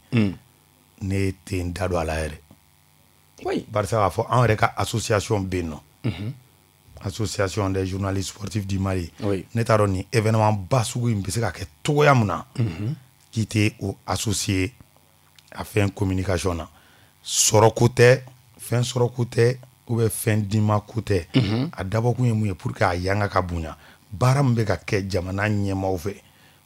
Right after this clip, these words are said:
Speaker 2: pour que o ka dɔn. Domaine bɛɛ de don. Jamana jɔ la, baara bɛ ka kɛ sira caman fɛ. Ni sira min taara,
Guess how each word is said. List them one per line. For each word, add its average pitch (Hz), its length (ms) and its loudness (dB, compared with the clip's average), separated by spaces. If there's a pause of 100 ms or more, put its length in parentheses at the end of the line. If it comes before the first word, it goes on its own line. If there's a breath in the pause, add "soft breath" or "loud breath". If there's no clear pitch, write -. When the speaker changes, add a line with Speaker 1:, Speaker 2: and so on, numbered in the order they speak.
(100)
Speaker 2:
pour 120 160 0
que 120 260 0
o 95 100 -4
ka 92 140 -4
dɔn. 92 240 -2 (560 soft breath)
Domaine 123 360 2
bɛɛ 135 140 4
de 113 60 4
don. 90 220 -2 (420)
Jamana 131 400 0 (1300)
jɔ 139 220 2
la, 92 220 2 (220)
baara 127 280 0
bɛ 113 80 0
ka 98 120 0
kɛ 95 120 -4
sira 107 260 0
caman 101 360 2
fɛ. - 180 -12 (460 loud breath)
Ni 135 240 6
sira 156 280 2
min 143 80 2
taara, 85 360 -2